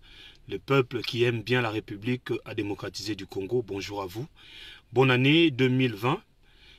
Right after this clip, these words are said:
malgré tout que ça commence très mal. Donc, euh, là,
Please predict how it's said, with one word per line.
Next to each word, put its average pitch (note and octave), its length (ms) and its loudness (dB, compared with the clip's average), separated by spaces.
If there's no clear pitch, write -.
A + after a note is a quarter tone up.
malgré A2+ 320 0
tout D#3+ 180 0
que C#3+ 120 -2
ça A#2+ 160 0
commence A#2 320 -4
très - 180 -2
mal. F2 320 -6
Donc, G2+ 260 -12
euh, G2 80 -8
là, B2 300 0